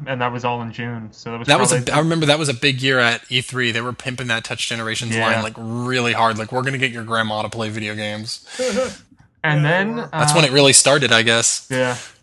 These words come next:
Speaker 1: And then in July, that was the only month of, uh,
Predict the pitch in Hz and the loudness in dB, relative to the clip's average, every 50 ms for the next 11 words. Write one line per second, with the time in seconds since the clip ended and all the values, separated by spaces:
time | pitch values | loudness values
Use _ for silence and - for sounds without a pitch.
0 | - 156 143 139 143 151 156 156 151 160 160 160 165 151 143 143 135 135 135 143 | -6 -4 -2 0 0 0 0 -2 -2 -2 -2 -2 -2 -2 -2 -2 -2 0 0 0
1 | 147 139 117 107 107 107 104 - _ _ _ _ - 123 117 117 120 123 120 120 | 0 -2 -4 -4 -8 -10 -12 -16 _ _ _ _ -8 -8 -6 -6 -8 -10 -10 -10
2 | 120 123 120 120 123 120 - 139 147 156 175 180 175 165 170 175 147 - - _ | -8 -6 -6 -6 -6 -8 -8 -6 -6 -6 -4 -4 -4 -4 -4 -4 -4 -6 -10 _
3 | _ _ _ _ _ _ - 127 123 123 123 120 117 117 - - - 131 131 127 | _ _ _ _ _ _ -12 -10 -8 -6 -6 -8 -8 -12 -14 -12 -10 -8 -8 -6
4 | 127 127 127 127 | -8 -8 -8 -10